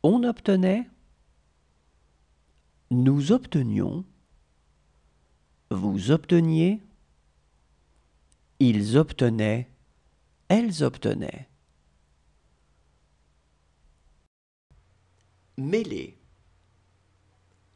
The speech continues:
Je mêlais, tu mêlais, il mêlait, elle mêlait,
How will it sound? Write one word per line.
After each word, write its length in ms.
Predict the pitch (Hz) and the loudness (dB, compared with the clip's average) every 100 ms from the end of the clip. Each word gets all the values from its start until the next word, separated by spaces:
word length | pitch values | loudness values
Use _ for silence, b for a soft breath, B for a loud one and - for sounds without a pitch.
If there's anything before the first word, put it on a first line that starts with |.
| - | -12
Je 160 | 120 139 | -6 -4
mêlais, 600 | 147 220 180 160 220 - _ _ _ _ _ _ _ _ _ _ _ _ _ - | -2 -4 -6 -8 -10 -16 _ _ _ _ _ _ _ _ _ _ _ _ _ -16
tu 140 | - | -10
mêlais, 580 | 101 98 104 104 131 180 _ _ _ _ _ _ _ _ _ _ _ _ _ _ | -6 -4 -4 -8 -10 -14 _ _ _ _ _ _ _ _ _ _ _ _ _ _
il 260 | 113 107 104 | -6 -4 -4
mêlait, 640 | 120 175 180 175 202 226 _ _ _ _ _ _ - | -4 -4 -4 -6 -8 -12 _ _ _ _ _ _ -6
elle 240 | 226 240 | -6 -4
mêlait, 600 | 160 120 98 95 104 143 | -4 -4 -4 -6 -8 -14